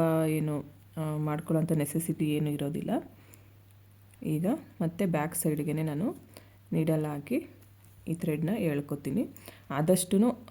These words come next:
ಆ, ಇಲ್ಲಿ ನಾವು ಯಾವ ಕಲರ್ ಹಾಕ್ಕೊಂಡಿರ್ತೀವೋ ಸೇಮ್ ಕಲರ್ ಥ್ರೆಡ್ನೇ ತಗೋಬೇಕು. ಆವಾಗ ನಮಗೆ ತುಂಬ, ಆ, ಎದ್ದು ಕಾಣಿಸಲ್ಲ ನಾವು ಹಾಕ್ಕೊಳ್ಳೋ ಅಂಥ ಥ್ರೆಡ್ಡು.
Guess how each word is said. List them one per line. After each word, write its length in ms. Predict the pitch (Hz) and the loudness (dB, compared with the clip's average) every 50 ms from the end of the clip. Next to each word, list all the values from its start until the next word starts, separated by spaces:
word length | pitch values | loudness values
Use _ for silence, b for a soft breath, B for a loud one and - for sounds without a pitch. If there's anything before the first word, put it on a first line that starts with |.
| - | 2
ಆ, 180 | 175 170 170 165 | 4 6 8 8
ಇಲ್ಲಿ 280 | 165 170 175 180 180 175 | 8 8 8 8 8 8
ನಾವು 300 | 175 170 165 165 - - | 8 8 6 6 4 4
ಯಾವ 220 | 160 160 160 175 | 4 4 4 4
ಕಲರ್ 320 | 175 - 185 175 180 175 | 2 2 2 4 4 4
ಹಾಕ್ಕೊಂಡಿರ್ತೀವೋ 600 | 170 170 165 170 - 175 165 165 165 - 185 233 254 | 4 4 2 2 2 2 2 2 2 2 2 2 2
ಸೇಮ್ 340 | 247 - - 165 170 190 190 | 2 4 4 6 6 6 4
ಕಲರ್ 340 | - 180 175 170 165 170 | 4 2 2 2 2 2
ಥ್ರೆಡ್ನೇ 380 | 170 165 151 147 165 165 165 175 | 0 0 0 2 2 0 0 2
ತಗೋಬೇಕು. 720 | 170 160 143 - 147 147 151 143 143 143 - 247 359 - B B B B B B B B B | 2 0 0 0 0 0 0 0 0 0 0 0 0 -2 B B B B B B B B B
ಆವಾಗ 220 | - 156 160 165 180 | -2 2 2 4 4
ನಮಗೆ 600 | 175 170 165 156 156 165 220 277 320 - - - - - - - - - - - - - - - - - - - - - | 6 6 4 4 4 2 2 2 0 -2 -8 -20 -20 -20 -20 -20 -20 -20 -20 -20 -20 -20 -20 -20 -20 -20 -20 -12 -4 -2
ತುಂಬ, 180 | 196 180 185 147 - - - - - - | 2 4 4 4 4 4 0 -6 -4 0
ಆ, 60 | 170 165 160 160 160 156 160 165 160 156 B B B B B B B B B B - - - | 2 2 4 4 2 2 2 2 0 -2 B B B B B B B B B B -20 -6 2
ಎದ್ದು 320 | 156 160 160 151 151 196 202 | 4 6 6 6 6 6 8
ಕಾಣಿಸಲ್ಲ 400 | 196 175 156 165 170 156 156 156 | 8 8 6 6 4 4 4 4
ನಾವು 160 | 151 147 151 | 4 2 2
ಹಾಕ್ಕೊಳ್ಳೋ 340 | 151 147 151 - 156 156 151 | 2 0 2 4 4 4 6
ಅಂಥ 160 | 147 151 151 | 4 2 0
ಥ್ರೆಡ್ಡು. 600 | 143 - 156 151 143 143 156 - - - - - | 0 0 0 0 2 2 0 0 0 -2 -6 -16